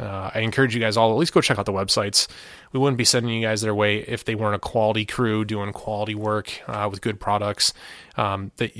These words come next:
that you should have. Honestly, you should get into night vision. You should have a good quality plate carrier and belts and things like that. Uh, you know,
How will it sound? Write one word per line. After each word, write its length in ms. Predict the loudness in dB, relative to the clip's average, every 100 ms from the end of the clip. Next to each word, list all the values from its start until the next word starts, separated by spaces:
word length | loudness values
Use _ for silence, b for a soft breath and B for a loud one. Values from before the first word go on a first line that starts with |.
| 0
that 120 | 2
you 120 | 4
should 180 | 4 4
have. 260 | 0 -4
Honestly, 360 | -4 -2 0 0
you 100 | 0
should 220 | 0 2
get 100 | 2
into 180 | 2 2
night 220 | 2 2
vision. 480 | 0 -2 0 -2 -2
You 100 | 0
should 180 | 0 0
have 220 | 0 0
a 60 | 0
good 160 | -2
quality 380 | -2 -2 -2 -4
plate 320 | -2 -2 -2
carrier 540 | -4 -4 -2 0 0 -2
and 220 | -4 -4
belts 360 | -2 -2 -4
and 120 | -6 -6
things 280 | -6 -4
like 160 | -4 -2
that. 260 | 0 0 -2 B B B B -4
Uh, 360 | -2 0 -2
you 140 | -2 -4
know, 340 | -4 -6 -8